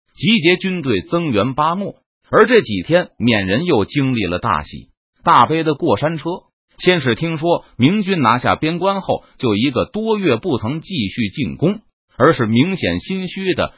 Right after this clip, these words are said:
试图用边境那些没有太大价值的关爱交换他们的皇帝。缅甸上下都认为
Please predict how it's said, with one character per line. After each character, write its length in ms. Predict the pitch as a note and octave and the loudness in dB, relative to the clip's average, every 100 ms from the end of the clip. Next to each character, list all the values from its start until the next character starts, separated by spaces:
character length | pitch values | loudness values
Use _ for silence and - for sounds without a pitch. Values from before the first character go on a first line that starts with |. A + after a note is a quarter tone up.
| _ | _
试 260 | - E3 G#2 | -8 -6 -4
图 280 | - B2 | -4 -4
用 220 | C#3 A2+ G2 | -2 -2 0
边 300 | F#3+ G3+ F#3+ | 0 0 -2
境 200 | D3+ C#3 | -2 -2
那 80 | |
些 160 | A#2+ C#3 | -2 -2
没 140 | B2 | -4
有 160 | F#3+ G3+ | -4 -6
太 300 | - D#3+ G2 | -6 -8 -6
大 200 | G#2+ F2 | -4 -4
价 280 | - B2+ E2 | -4 -4 -4
值 200 | G2 A#2 | -8 -8
的 100 | F#2 | -6
关 300 | C#3+ C#3+ D3 | -2 -2 0
爱 200 | A#2 - _ | -4 -4 _
交 240 | D#3 D3 | 0 0
换 220 | B2+ G2+ E2 | 2 -2 0
他 160 | C3 | 0
们 120 | A#2+ | 0
的 60 | E2+ | -4
皇 300 | - E2+ E3+ | -4 -6 -6
帝。 160 | D#3 - _ _ | -8 -12 _ _
缅 400 | B2+ C3+ A2 A2+ | 0 4 4 2
甸 240 | F3+ F3+ A#2+ | 0 0 0
上 300 | F3+ B2 A2+ | 0 0 0
下 180 | A2 | -4
都 180 | - G#3+ | -2 -2
认 200 | A3 B2 | -2 -2
为 180 | E2+ | -2